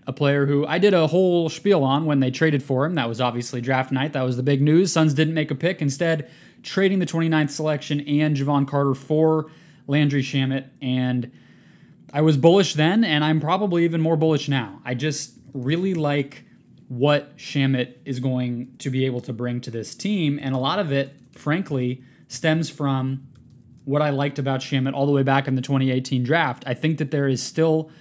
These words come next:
untapped potential. I think this, he, he sort of got into this situation where he was so highly coveted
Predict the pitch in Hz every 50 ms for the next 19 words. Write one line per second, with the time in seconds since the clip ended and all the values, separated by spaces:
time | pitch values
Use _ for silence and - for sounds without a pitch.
0 | - - - - 185 160 147 147 147 147 - - - - 127 - - - 156 -
1 | 202 214 240 233 - - - - - - _ - - 131 127 - 147 139 139 147
2 | 139 - - - - - 165 131 180 - - 135 180 175 156 - 208 214 208 175
3 | 165 180 175 180 180 170 165 156 165 156 139 - 170 156 - - 139 139 156 165
4 | 160 - 170 147 139 135 127 123 - - 175 175 160 160 147 139 135 - - -
5 | - 139 147 160 170 175 165 147 - 147 151 151 151 139 135 - 156 156 170 156
6 | 147 135 120 117